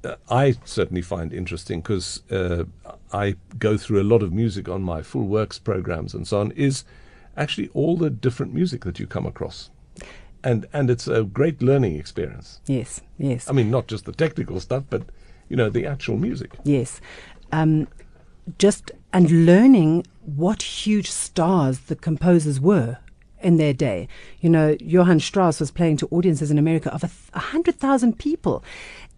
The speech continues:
Speaker 2: And we thinking, "Ah, you know, this, uh, this singer is a, a big star." They were big stars. People were wa-, how amazing must it have been to hear a Bach piece for the first time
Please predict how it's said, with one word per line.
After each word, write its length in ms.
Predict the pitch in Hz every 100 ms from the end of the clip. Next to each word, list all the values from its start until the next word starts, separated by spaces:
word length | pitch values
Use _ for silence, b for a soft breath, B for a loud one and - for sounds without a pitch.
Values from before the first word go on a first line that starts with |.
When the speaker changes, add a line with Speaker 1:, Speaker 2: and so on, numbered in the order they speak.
| -
Speaker 2:
And 180 | 208 185
we 140 | 277
thinking, 560 | - 247 - 214 202 -
"Ah, 300 | 175 233 208
you 160 | 180
know, 140 | 180 185
this, 340 | 190 - -
uh, 380 | 196 151 127 127 120 -
this 140 | 202
singer 400 | - 208 175 156
is 260 | 151 131 -
a, 240 | 143 131
a 120 | 156 131 - -
big 140 | 180
star." 340 | - 202 139
They 160 | 139 208
were 280 | 220 208 220
big 200 | 180 170
stars. 560 | - 294 214 110 - - B B B B B B
People 260 | - 269 285
were 140 | 240
wa-, 300 | 202 190 170 165
how 240 | 196 277
amazing 500 | 262 185 185 185 175
must 220 | 160 -
it 80 | 170
have 100 | 143
been 240 | 156 147
to 220 | 135 165 143
hear 560 | - 196 190 180 180 -
a 60 | 135
Bach 440 | - 156 - -
piece 420 | - 170 120 - -
for 120 | 151
the 80 | 160
first 380 | - 208 196
time 340 | - 143 113